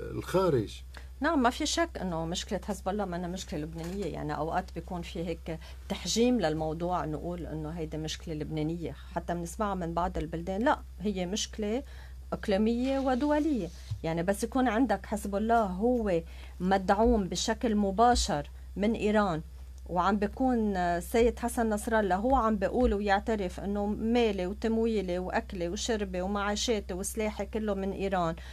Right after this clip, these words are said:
Speaker 2: وإيران عم تتدخل بهالشكل، لا، هي بطلت مشكلة لبنانية. مشان هيك الدعم الدولي إلى لبنان مهم جدًا.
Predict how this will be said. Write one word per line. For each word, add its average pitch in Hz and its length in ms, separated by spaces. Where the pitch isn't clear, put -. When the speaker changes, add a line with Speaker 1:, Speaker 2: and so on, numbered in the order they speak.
Speaker 2:
وإيران 226 360
عم 220 120
تتدخل 226 520
بهالشكل، 208 600
لا، 330 200
هي 285 80
بطلت 302 380
مشكلة 233 260
لبنانية. 240 560
مشان 220 280
هيك 302 280
الدعم 254 360
الدولي 214 580
إلى 214 140
لبنان 202 480
مهم 226 280
جدًا. 220 440